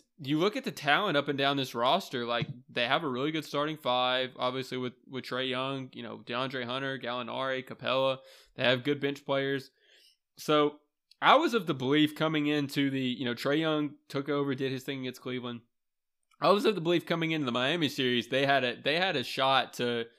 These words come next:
compete. And I think what happened personally is that when you play two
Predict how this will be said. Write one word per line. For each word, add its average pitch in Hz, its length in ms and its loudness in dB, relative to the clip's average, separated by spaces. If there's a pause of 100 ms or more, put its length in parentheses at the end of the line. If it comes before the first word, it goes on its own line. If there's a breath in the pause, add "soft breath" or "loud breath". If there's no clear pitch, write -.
(120)
compete. 139 540 -4 (600)
And 139 160 4
I 135 80 4
think 185 340 -4
what 165 160 4
happened 151 540 4
personally 170 560 -2
is 151 120 -2
that 131 280 2 (180)
when 127 220 -6
you 160 140 -2
play 151 640 0 (260)
two 147 240 -2